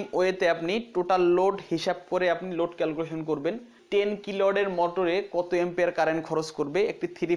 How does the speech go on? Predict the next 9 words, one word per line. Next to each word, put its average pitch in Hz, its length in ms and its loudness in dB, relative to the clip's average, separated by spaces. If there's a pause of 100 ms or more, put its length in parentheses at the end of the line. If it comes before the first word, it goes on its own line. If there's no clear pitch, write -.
ফেজের 175 220 -2 (140)
টেন 170 160 0 (100)
কিলোওয়াটের 151 460 2
মোটর? 180 260 0 (540)
এই 165 180 0 (260)
টেন 190 180 0 (120)
কিলোওয়াট 190 340 0 (120)
সমান 165 320 0
সমান 156 220 -2